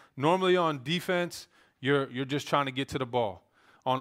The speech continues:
offense, if it's a run play, the offensive lineman is gonna come at you 'cause they're trying to push you as far downfield to make as much room for the running back as possible. It's a pass play,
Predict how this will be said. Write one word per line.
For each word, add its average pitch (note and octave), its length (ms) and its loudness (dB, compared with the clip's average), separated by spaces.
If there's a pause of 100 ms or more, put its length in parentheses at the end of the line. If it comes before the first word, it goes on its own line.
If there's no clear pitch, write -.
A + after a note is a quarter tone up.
offense, E3+ 500 6
if D3 120 -4
it's D#3 140 -4
a C3 60 2
run D#3 280 2
play, G3+ 320 4
the D3+ 140 -2
offensive D#3+ 440 4
lineman D#3 300 4
is C3+ 120 0
gonna C#3 160 0
come C#3 260 2
at A#2+ 280 -2
you F#2+ 140 -18 (100)
'cause A#2+ 140 -4
they're E3+ 120 2
trying F3+ 200 4
to D#3 80 2
push F3 300 2
you E3+ 140 -2
as D3 80 -2
far D3 240 4
downfield D3 440 0
to C3 60 -4
make C3+ 220 -2
as A2+ 100 -8
much C3+ 260 -2
room C#3 160 -6
for C3 120 -10
the A#2+ 60 -6
running A#2+ 260 -4
back A2+ 300 -4 (500)
as G2+ 120 -12
possible. A2+ 340 0
It's B2 120 -2
a A#2+ 80 0
pass A3 420 4
play, E3 460 0